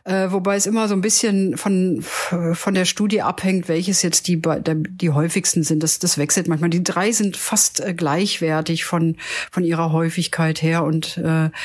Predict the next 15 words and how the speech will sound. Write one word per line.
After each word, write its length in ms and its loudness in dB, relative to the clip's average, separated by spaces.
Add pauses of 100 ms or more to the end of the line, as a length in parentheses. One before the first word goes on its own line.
(480)
von 100 0
ihrer 240 2
Bedeutung 540 0
her 240 2
sind 100 2
natürlich 320 0
insbesondere 560 2
die 140 0
Atemwegsinfektion, 1300 0 (420)
also 180 2
die 80 -2
Pneumonie 640 2
und 220 0
die 100 0
Wundinfektion 960 2